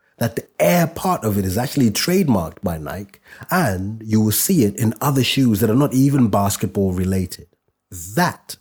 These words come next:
is the strength of affiliations. Now, you could see from a Michael Jordan perspective how being attached to Nike also served him.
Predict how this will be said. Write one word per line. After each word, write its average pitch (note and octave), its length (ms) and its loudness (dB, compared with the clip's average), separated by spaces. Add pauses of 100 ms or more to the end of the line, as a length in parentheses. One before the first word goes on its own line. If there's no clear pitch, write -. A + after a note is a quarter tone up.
is A2+ 200 0
the F#2+ 80 0
strength - 800 -4
of F#2 640 -2 (420)
affiliations. - 1300 -2 (420)
Now, G2 460 0
you C3+ 120 4
could G#2+ 180 -2
see G2+ 500 0 (120)
from G#2 160 -2
a G2 80 4
Michael A#2 340 2
Jordan G#2+ 360 2
perspective F#2+ 640 -4 (240)
how F#2+ 240 2
being A2+ 280 4
attached G2+ 380 -4
to F2 80 -2
Nike G#2+ 360 0
also G#2+ 300 -2
served F2+ 400 -2
him. E2 320 -2